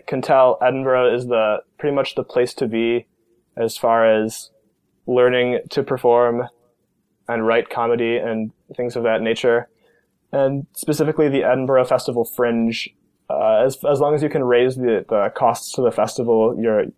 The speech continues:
allowed to perform there, which is,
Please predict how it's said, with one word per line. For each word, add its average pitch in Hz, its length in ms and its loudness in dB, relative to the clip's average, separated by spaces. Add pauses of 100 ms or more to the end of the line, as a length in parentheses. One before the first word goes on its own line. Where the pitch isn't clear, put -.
(280)
allowed 110 340 2
to - 80 -8
perform 113 720 -2
there, 139 380 0 (800)
which 147 260 0
is, 135 400 0